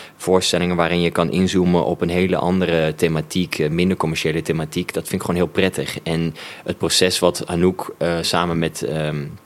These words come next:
ja, eigenlijk Suzanne qua, qua, eh, regieassistentie heeft gecreëerd, was super veilig, heel fijn. Eh, we hadden prettige dramaturgen, we hadden vier schrijvers. En, ehm, ja, dat was gewoon te gek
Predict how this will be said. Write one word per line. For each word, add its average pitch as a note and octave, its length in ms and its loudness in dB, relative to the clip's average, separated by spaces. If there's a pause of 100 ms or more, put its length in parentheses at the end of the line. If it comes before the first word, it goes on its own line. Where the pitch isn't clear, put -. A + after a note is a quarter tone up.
(400)
ja, F#2 200 0
eigenlijk E2+ 340 -2
Suzanne E2+ 400 0
qua, D#2+ 360 2
qua, D#2 440 -4
eh, D2+ 80 -10 (260)
regieassistentie - 840 -4
heeft E2+ 240 0
gecreëerd, F2+ 600 2
was - 200 -6
super G2 280 0
veilig, D#2+ 480 -2 (200)
heel F2 220 2
fijn. E2 600 0
Eh, D#2 180 -4
we D#2+ 60 -4
hadden E2 220 -4
prettige F#2+ 460 -4
dramaturgen, E2+ 840 -2
we D#2 60 -6
hadden E2 180 -2
vier G2 220 -2
schrijvers. D#2+ 600 -2 (640)
En, F#2+ 460 2
ehm, F2 540 0
ja, G2+ 300 -6
dat A#2 120 -4
was B2 100 -2
gewoon A2 180 0
te - 80 -8
gek - 300 -4